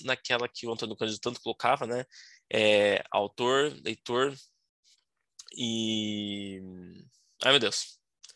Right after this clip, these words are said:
autor, leitor e editora, né? Enfim, nesse percurso, né, do triângulo que o Antônio Cândido tanto coloca, a gente tem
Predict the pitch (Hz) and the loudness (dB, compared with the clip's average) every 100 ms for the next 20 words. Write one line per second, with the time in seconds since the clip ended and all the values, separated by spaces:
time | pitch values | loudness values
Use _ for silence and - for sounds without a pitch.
0 | _ _ - 104 131 139 127 - 135 131 | _ _ -4 0 4 4 4 2 2 2
1 | 131 - 113 101 104 113 - - - - | -2 -2 -2 0 0 -2 -6 -20 -20 -20
2 | - 131 143 143 110 - _ 127 139 190 | -4 -2 0 0 0 -4 _ -4 2 4
3 | - - 190 160 - 147 202 233 - 107 | 4 4 2 0 -6 -8 -2 0 0 -2
4 | 113 117 110 107 - 117 135 147 120 120 | -2 -2 -6 -12 -2 2 2 0 -4 -6
5 | 113 113 107 107 104 - 120 - 104 107 | -4 -4 -2 -4 -2 -4 -4 -4 0 2
6 | 151 - 107 - - _ 110 110 127 - | 2 0 -16 -18 -20 _ -2 0 0 0
7 | - 143 180 | 0 0 0